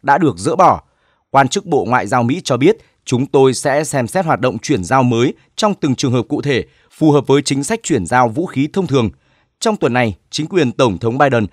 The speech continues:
đã thông báo với Quốc hội về quyết định dỡ bỏ lệnh cấm. Reuters dẫn một nguồn tin cho biết, việc nối lại xuất khẩu có thể diễn ra ngay trong tuần tới. Một quan chức cấp cao của chính quyền Mỹ tiết lộ, "Ả Rập Xê Út đã hoàn thành phần việc của họ trong thỏa thuận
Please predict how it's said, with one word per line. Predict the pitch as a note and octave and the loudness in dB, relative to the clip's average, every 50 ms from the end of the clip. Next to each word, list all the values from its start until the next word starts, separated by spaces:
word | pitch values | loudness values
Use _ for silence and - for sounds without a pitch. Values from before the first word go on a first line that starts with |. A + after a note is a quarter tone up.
| _ _ _ | _ _ _
đã | - B2+ D3 | 2 2 2
thông | - - D3+ C3+ | 2 2 0 2
báo | B2 A#2+ A#2+ C3 | 4 4 4 4
với | A#2+ A2 A#2+ C3 | 4 2 0 -2
Quốc | B2+ - G#3+ F#3 | 0 -2 -2 0
hội | F3+ E3 C3 G#2+ | 2 2 2 0
về | A2 E2+ A#2 A#2 G#2+ | 0 0 0 0 0
quyết | - - F#3 | 0 -2 -2
định | F3+ E3 B2 A2+ | -2 0 -2 -2
dỡ | F#2 D3 F3+ | -2 -2 0
bỏ | E3+ D#3 C#3 A2 F2+ | 2 4 4 4 2
lệnh | F#2+ A#2 - | 0 -4 -4
cấm. | G2+ - A#2 A2 C#3 G#3+ - _ _ _ _ _ _ _ _ _ _ - | -2 -2 0 0 0 -2 -4 _ _ _ _ _ _ _ _ _ _ -2
Reuters | - C3 C3+ B2+ - B2+ B2+ A#2+ - - _ | 0 0 0 2 0 0 0 -2 -2 -6 _
dẫn | - G#2 C#3 D3+ F#3 | -8 -6 -4 -2 -2
một | D#3 D3 - | -2 -2 -2
nguồn | A2 A#2 A#2+ A2+ G2+ | -2 -2 -2 -2 -2
tin | - B2+ B2+ A#2 G#2+ | -2 0 0 0 0
cho | - A#2+ | -2 -2
biết, | A2+ C3+ F#3 A3+ - _ _ _ _ | 2 2 2 0 0 _ _ _ _
việc | - F#2 B2+ C3+ - | -6 -4 -4 -2 -2
nối | A#2 A#2+ A2+ C#3 | -2 -2 0 2
lại | E3 E3 C3+ G#2+ | 2 2 2 2
xuất | - - G3 - | 0 -4 -4 0
khẩu | F#3 D3+ A#2 F2 - _ _ _ _ | 2 2 2 0 -2 _ _ _ _
có | - - | -4 -2
thể | - F#3+ D3+ A2 F2 | 0 0 0 0 0
diễn | F2 C#3+ E3 D#3+ C#3 | -2 -2 -4 -2 -2
ra | B2+ C3 B2 | 0 0 0
ngay | A#2+ A#2 B2 A#2+ A#2+ | 0 0 0 -2 -2
trong | - - B2+ A#2 | -2 -2 -2 -2
tuần | - B2+ A2+ G2 | 0 -2 -2 -2
tới. | - G#2+ G#2+ A#2+ E3 - _ _ _ _ _ _ _ _ _ _ _ | -2 -2 -2 -2 -4 -6 _ _ _ _ _ _ _ _ _ _ _
Một | - B2+ C#3 C3+ - - | -2 0 0 0 2 2
quan | D3 C#3+ | 2 2
chức | C3 - G3 - | 2 0 -4 -4
cấp | - - - | -6 -4 0
cao | D#3 D3 C#3 C3+ | 2 2 2 2
của | - - D3 A#2+ G2+ F2+ | 0 0 0 0 0 0
chính | - - A2+ C#3 | -2 -4 -6 -4
quyền | - D#3 C#3 G#2+ G#2 | -2 0 0 0 2
Mỹ | G#2+ C3+ D3+ | 0 0 0
tiết | - G3+ E3+ | 0 0 2
lộ, | E3 D#3 C3+ - - _ _ _ _ | 2 2 2 0 -4 _ _ _ _
"Ả | - C3 A#2 A2 | -2 -2 0 0
Rập | A#2+ A#2+ - | -2 -4 -4
Xê | - D3+ | -4 -4
Út | C#3 F#3+ A3+ - _ | -2 -2 -4 -6 _
đã | C#3 D3 D#3+ | 2 2 2
hoàn | F3 E3 C#3 | 4 2 0
thành | B2 B2+ A#2 | 0 -2 -2
phần | G#2 - B2 A2 | -2 -2 -4 -2
việc | G2 A#2+ B2 - | -2 -2 -2 -2
của | - C#3 A2+ F2 | 0 -2 -2 0
họ | E2+ A2 B2+ G#2 F2 | 0 0 -2 -2 -2
trong | G2+ - E3+ E3+ D#3 | -4 -4 -4 -4 -2
thỏa | D3+ C3+ | -4 -4
thuận | G#2+ B2 C#3 B2+ | -2 -2 -2 -4